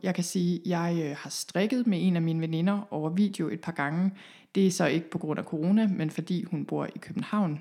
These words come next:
Men, øh, men det er simpelthen så hyggeligt. Det kan også være en snak med naboen over hækken, snak med en eller anden, når du er ude at handle ind.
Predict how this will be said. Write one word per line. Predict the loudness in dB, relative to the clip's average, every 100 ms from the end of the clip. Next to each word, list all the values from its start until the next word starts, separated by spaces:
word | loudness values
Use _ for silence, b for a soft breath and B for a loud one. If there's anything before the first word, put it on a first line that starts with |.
| -4
Men, | -2 0 -2
øh, | -2 -4 -8 B B B B B
men | 0 4
det | 6
er | 4
simpelthen | 4 2 4 2
så | 2
hyggeligt. | 0 0 0 -4 -6 -10 -2
Det | 2
kan | 2
også | 2
være | 2
en | -2
snak | 0 -2 0
med | 0
naboen | 4 6 6 6 4 4
over | 0 -4
hækken, | 0 2 4 4 4
snak | 2 0 0 0
med | 0 0
en |
eller | 0 0
anden, | 0 -2
når | -2
du | -2
er |
ude | 0 0
at |
handle | 0 -4 0
ind. | 0